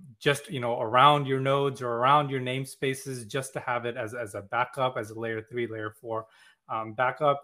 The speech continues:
and then also leverage egress gateways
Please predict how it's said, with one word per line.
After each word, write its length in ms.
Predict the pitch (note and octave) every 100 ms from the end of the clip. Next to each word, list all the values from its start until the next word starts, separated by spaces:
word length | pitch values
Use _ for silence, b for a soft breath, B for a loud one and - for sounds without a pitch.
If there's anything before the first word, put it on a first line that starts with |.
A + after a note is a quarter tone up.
| -
and 160 | C#3 C3
then 120 | C3
also 380 | C#3+ D3 D3+ C3+
leverage 640 | B2 A#2 A2+ A2+ G#2+ - - _ _ _ _ -
egress 360 | F3 F3 E3+
gateways 720 | - D#3 E3 D3 C#3+ C#3 C3+